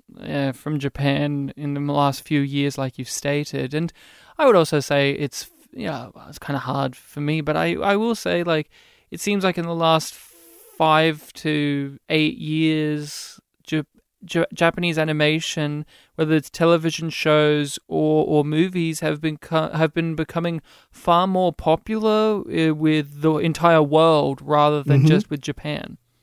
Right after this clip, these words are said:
Speaker 2: Yeah, yeah, the globalization of the industry has really kicked off in the past decade.
Speaker 1: What do you think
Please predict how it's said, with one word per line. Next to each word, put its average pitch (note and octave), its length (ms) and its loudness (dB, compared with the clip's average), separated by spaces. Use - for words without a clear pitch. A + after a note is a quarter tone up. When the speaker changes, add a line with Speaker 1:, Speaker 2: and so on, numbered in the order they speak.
Speaker 2:
Yeah, C3 180 4
yeah, C#3+ 260 6
the A#2 240 4
globalization B2 720 4
of G#2+ 120 -2
the G#2 120 -2
industry G#2+ 500 -2
has G2 420 -8
really A2+ 300 0
kicked - 300 -6
off A2+ 180 -4
in G2 60 -6
the G2 80 -6
past F#2 300 -6
decade. G2+ 420 -6
Speaker 1:
What C4+ 320 2
do G4 80 -2
you C4 280 0
think G#3+ 560 -4